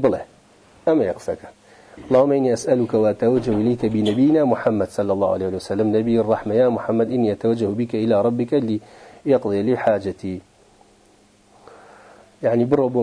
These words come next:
مزگەوت، دەستنوێژ بگرە، بڕۆ بۆ مزگەوت و دوو ڕکعات نوێژ کە و دوایی بڵێ چی؟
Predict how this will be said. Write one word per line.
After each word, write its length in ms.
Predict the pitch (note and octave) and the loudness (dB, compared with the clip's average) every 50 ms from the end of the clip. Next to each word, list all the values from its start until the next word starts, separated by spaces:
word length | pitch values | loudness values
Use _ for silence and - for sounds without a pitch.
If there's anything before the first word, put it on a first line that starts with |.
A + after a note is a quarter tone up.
| G#2+ | 0
مزگەوت، 300 | G2+ G2 G2 A2 A2 A2+ - C#3+ A#2+ | -2 -2 -2 0 -2 0 -2 0 0
دەستنوێژ 300 | A#2 A2 A#2 C3 A#2+ A2 G#2 | 0 2 2 2 0 0 0
بگرە، 180 | G2+ G#2 G2+ G2+ A2+ | -2 -2 -2 -2 0
بڕۆ 100 | C3 B2 A2+ | 0 0 0
بۆ 60 | A2+ G#2+ G#2 | 0 0 0
مزگەوت 280 | G2+ G#2 G2+ F#2 - | -2 -4 -4 -4 -4
و 20 | A#2 | -4
دوو 160 | G#2+ B2+ A#2+ | -4 -4 -4
ڕکعات 220 | A#2 - G2+ G2+ G#2+ | -2 0 0 0 0
نوێژ 140 | A2+ A2+ A2+ | -2 -4 -4
کە 60 | - A2 | -4 -6
و 60 | G2+ | -4
دوایی 320 | G#2 A2+ A2 A2+ B2+ C3+ C3+ | 0 2 2 2 2 2 0
بڵێ 180 | D3 C#3 B2+ | 2 2 0
چی؟ 260 | - - D3+ D#3+ F3 | 0 0 0 0 0